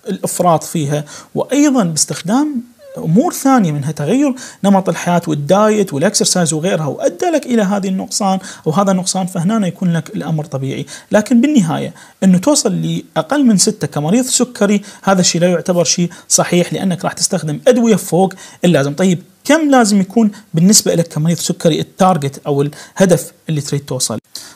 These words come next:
طيب هنا راح نروح لجمعية ال-، آه، American Diabetic Association أو جمعية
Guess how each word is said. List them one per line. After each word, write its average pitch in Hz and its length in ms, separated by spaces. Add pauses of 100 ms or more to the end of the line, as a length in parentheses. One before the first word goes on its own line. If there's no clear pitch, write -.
(180)
طيب 139 300 (140)
هنا 247 280
راح 196 160
نروح 196 260
لجمعية 160 920 (260)
ال-، 175 260 (380)
آه، 143 360
American 190 920
Diabetic 165 840
Association 180 800 (440)
أو 208 260
جمعية 165 480